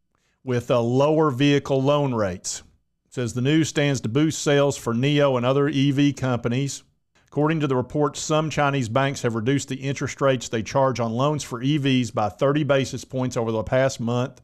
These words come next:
Some loan rates have been cut in half over the past two months, from six percent to three percent. That obviously saves a lot of money over a five or six year period. They're also allowing consumers to finance up to eighty-five percent of the purchase price,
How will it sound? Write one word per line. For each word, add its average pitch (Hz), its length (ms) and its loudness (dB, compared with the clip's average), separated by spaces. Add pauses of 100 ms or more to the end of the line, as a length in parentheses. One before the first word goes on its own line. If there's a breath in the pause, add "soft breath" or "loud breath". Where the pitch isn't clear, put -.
(140)
Some 160 320 0
loan 156 320 0
rates 135 340 2
have 123 120 0
been 117 180 -2
cut 147 360 2
in 113 100 -6
half 156 500 0
over 123 160 0
the 113 60 -4
past 139 380 0
two 151 100 0
months, 120 240 -2
from 110 160 -8
six 143 300 -4
percent 147 420 -4
to 143 60 -8
three 151 260 0
percent. 123 500 -2 (420 soft breath)
That 131 120 2
obviously 127 420 0
saves 131 300 0
a 110 40 -4
lot 131 380 0
of 127 60 -2
money 131 260 0
over 107 220 -2
a 101 40 -4
five 123 280 0
or 104 40 -4
six - 240 -6
year 123 120 -2
period. 113 480 0 (480)
They're 143 120 0
also 160 300 2
allowing 147 320 2
consumers 143 520 -2
to 123 100 -6
finance 156 500 0
up 131 140 0
to - 120 -8
eighty-five 139 540 2
percent 139 260 -4
of 131 60 -2
the 110 60 -4
purchase 165 480 0
price, 117 460 -2